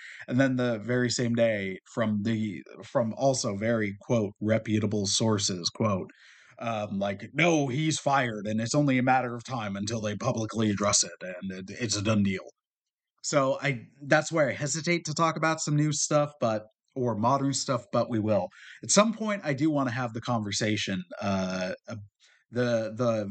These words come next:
Vince McMahon awkward, uh, <laughs> elephant in the room conversation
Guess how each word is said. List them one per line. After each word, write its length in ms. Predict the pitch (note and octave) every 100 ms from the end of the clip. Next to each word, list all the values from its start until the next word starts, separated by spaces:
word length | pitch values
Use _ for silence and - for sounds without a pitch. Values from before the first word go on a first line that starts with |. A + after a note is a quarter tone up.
| G#2+
Vince 280 | D#3 D3
McMahon 720 | - D3 C#3+ C3 B2+ B2 A#2 - _ _ _ _ -
awkward, 800 | C#3 - B2+ A#2 A2 G2+ A2 - D#3
uh, 200 | D3 - - F#3+
<laughs> 260 | G3 -
elephant 360 | F3 D3 D#3 D3+ F#3+
in 180 | D3+
the 80 | D#3
room 280 | B2+ D3 C3+
conversation 920 | - D#3 B2+ B2 A#2+ C3 B2+ A#2+ G2